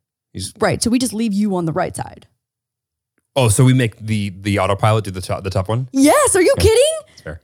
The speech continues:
Speaker 2: Are you kidding? That is the, that is the only, that is the only answer to this
Speaker 1: I'm waiting for the day
Speaker 2: situation.
Speaker 1: that you call me in the middle of the four oh five and having taken the Tesla,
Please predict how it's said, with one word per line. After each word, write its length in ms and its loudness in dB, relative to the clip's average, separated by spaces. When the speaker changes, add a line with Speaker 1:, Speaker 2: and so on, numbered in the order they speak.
Speaker 2:
Are 100 2
you 120 2
kidding? 300 4
That 240 2
is 80 2
the, 220 4
that 160 2
is 120 2
the 240 0
only, 440 4
that 120 0
is 60 0
the 220 -2
only 320 4
answer 200 0
to 60 -2
this 140 2
Speaker 1:
I'm 80 6
waiting 160 4
for 60 4
the 40 6
day 80 8
Speaker 2:
situation. 200 6
Speaker 1:
that 20 -2
you 80 0
call 220 2
me 200 0
in 80 0
the 60 0
middle 140 -2
of 40 -6
the 80 -10
four 160 -2
oh 60 0
five 320 -2
and 200 -10
having 360 -4
taken 240 -6
the 80 -8
Tesla, 420 -2